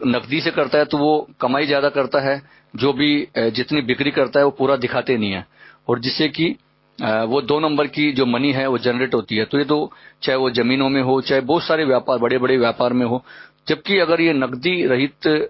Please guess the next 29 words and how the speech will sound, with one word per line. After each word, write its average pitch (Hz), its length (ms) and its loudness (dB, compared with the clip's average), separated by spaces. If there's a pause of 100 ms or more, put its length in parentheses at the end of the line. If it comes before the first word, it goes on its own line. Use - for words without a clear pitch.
व्यवस्था 123 340 2
होगी, 117 340 -2 (240)
अगर 131 200 0
सारा 131 680 -2
जो 123 100 0
transaction, 131 640 -2
सारा 131 260 0
लेन-देन 127 440 0
अगर 127 220 0 (180)
online 131 380 2
होगा, 107 340 -2 (380)
अगर 120 420 0
wallet 120 360 0
के 143 120 -2
द्वारा 120 260 2
होगा, 117 240 2
online 123 420 0
होगा, 110 200 -2
इन 131 120 -2
सब 135 180 -2
तरीकों 127 300 0
से 143 120 -2
द्वारा 110 240 2
होगा, 110 340 0 (500)
तो 196 80 2
फिर 196 180 2
उसमें 165 420 0 (460)
वो 175 120 2
सारा 151 460 0